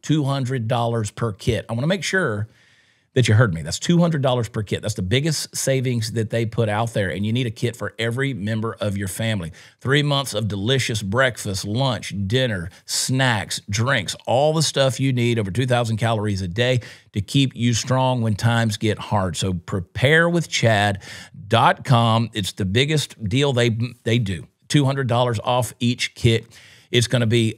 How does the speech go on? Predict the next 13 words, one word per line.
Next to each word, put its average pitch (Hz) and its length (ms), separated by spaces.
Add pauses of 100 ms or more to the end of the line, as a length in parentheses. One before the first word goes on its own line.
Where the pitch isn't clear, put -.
delivered 117 380
fast, 135 540
it's 110 120
gonna 110 160
be 107 140
delivered 101 420
free, 143 640
and 104 80
it's 98 80
gonna 120 220
arrive 117 320
in 107 80
discreet 139 580